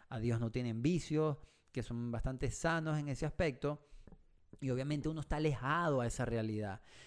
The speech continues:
Entonces también siento que hay una falta de educación mucho más profunda e intensa sobre las drogas,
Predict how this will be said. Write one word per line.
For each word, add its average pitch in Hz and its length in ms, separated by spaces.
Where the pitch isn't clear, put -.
Entonces 131 280
también 156 300
siento 175 240
que 160 80
hay 143 40
una 151 140
falta 156 800
de 131 480
educación 139 880
mucho 151 240
más 147 160
profunda 151 680
e 151 80
intensa 147 800
sobre 127 320
las 120 180
drogas, 151 560